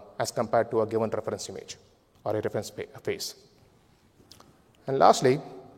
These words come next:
we can also identify celebrities, folks who are, uh, who are famous, noteworthy, or prominent in their own field. Uh, you can detect and identify these folks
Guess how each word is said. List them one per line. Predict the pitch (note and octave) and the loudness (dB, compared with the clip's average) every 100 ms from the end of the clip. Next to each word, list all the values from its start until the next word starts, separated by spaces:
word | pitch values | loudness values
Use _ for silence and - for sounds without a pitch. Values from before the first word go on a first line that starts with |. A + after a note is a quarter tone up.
| - _ - | -20 _ 0
we | C3+ | 4
can | C#3 | 8
also | D3+ D#3 | 8 8
identify | D3+ C#3+ C#3+ C3 | 6 6 4 4
celebrities, | C#3 D3 B2+ G#2+ F#2+ - - - - _ _ _ _ | 4 2 2 -2 -8 -14 -18 -20 -20 _ _ _ _
folks | - C#3+ C#3+ - | 4 6 6 2
who | - C3+ | 0 6
are, | C3 B2 A#2 A#2 A#2 - - - - | 8 10 8 4 -2 -14 -18 -12 -4
uh, | A2 G2+ G2 - - | 0 0 -4 -10 0
who | B2 | 4
are | A2+ | 4
famous, | - D3 F3+ - - - - - - | 4 4 4 0 -12 -16 -20 -20 -6
noteworthy, | C3 C3+ C#3 C3+ C#3 B2 | 2 4 4 2 4 2
or | |
prominent | - B2 C3 C3 | 2 2 2 0
in | A#2+ | 0
their | A2+ A2+ | 0 2
own | A#2+ | 0
field. | C#3 D#3+ G#2+ G#2 - - - - - | 0 0 -2 -6 -14 -20 -20 -14 0
Uh, | A#2 | 2
you | A#2+ | 2
can | B2+ A#2 | 0 -2
detect | B2 F3+ F#3 C3 | 4 2 2 -2
and | B2 | 2
identify | B2 C#3+ C#3 B2+ G#2+ G2+ - - - | 4 4 4 4 4 2 -6 -20 -4
these | C#3 C3 | 0 0
folks | - A#2 G#2+ - - | 2 4 4 0 -10